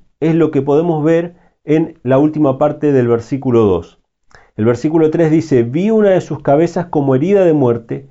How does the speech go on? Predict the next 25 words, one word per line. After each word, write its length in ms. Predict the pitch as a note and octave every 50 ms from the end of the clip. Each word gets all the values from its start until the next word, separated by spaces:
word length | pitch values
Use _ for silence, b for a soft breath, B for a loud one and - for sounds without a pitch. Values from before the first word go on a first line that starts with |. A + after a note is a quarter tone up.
| b b b b
y 100 | b B2+
la 120 | A#2+ B2 A#2
llaga 400 | - - - D#3+ E3 E3+ D#3+ D#3+
de 80 | D#3
su 160 | D3+ D3 F3 F3
muerte 400 | E3+ D3 C3+ C3 C3 - - C3+
fue 240 | C3+ - D3+ C#3
curada, 640 | C#3 D#3 D#3+ D#3+ C#3 B2 A2+ A2+ A#2 B2 b b b b b b
y 80 | C3 B2+
se 160 | - C#3+ C3+
maravilló 560 | C#3 C3+ C3+ C3+ C#3+ C#3+ C#3 - C#3+ C3+ C3
toda 180 | C3+ C#3+ C#3+ D3
la 160 | D3+ D3 C#3+
tierra 640 | C3+ A#2 A2+ A2 G#2+ A#2 A2+ A#2 - _ _ _ _ _ _
en 260 | - A2+ A2+ A2+ A2 -
pos 400 | C#3+ D3+ F3+ G#3 - - _ _ _ _ _ _ _ _ _ _ _
de 180 | - G2+ G#2 G2+
la 120 | G2+ F#2+
bestia". 460 | F#2+ G2 F#2 - - - - - - _ _ _ _ B B B B B B B -
Algo, 320 | D3+ F#3+ G#3 G3 F#3+ -
antes 280 | F3+ G#3+ G#3+ A3 G3+ F3+
de 40 |
entrar 440 | F3 D#3 D#3 - E3 E3 E3+ F3 E3+
con 180 | E3+ D3+ C#3 C#3+
este, 720 | D3 C#3+ - - C#3+ C#3 C3+ B2+ A#2+ A2 G#2+ G2+ - -